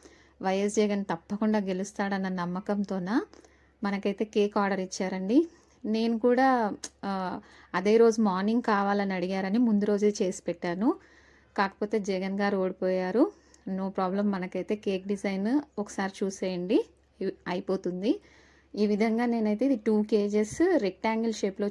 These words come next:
చేసుకున్నానండి. కేక్ వచ్చేసి, కేక్ ఫ్లేవర్ వచ్చేసి పైనాపిల్. తర్వాత, ఆ, వైఎస్ఆర్సీపీ ఫ్లాగ్‌లో మనకి బ్లూ, గ్రీన్, వైట్ కాంబినేషన్‌లో ఉంటుందండి.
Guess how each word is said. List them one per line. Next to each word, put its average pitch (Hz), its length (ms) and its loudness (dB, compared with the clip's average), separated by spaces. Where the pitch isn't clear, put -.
చేసుకున్నానండి. 185 640 -6
కేక్ 185 380 -4
వచ్చేసి, 190 540 -4
కేక్ 240 280 4
ఫ్లేవర్ 226 340 4
వచ్చేసి 220 340 0
పైనాపిల్. 190 800 0
తర్వాత, 208 480 0
ఆ, 190 340 -4
వైఎస్ఆర్సీపీ 202 920 -2
ఫ్లాగ్‌లో 208 440 0
మనకి 208 400 0
బ్లూ, 208 600 0
గ్రీన్, 220 420 -2
వైట్ 185 300 0
కాంబినేషన్‌లో 196 720 -2
ఉంటుందండి. 180 680 -2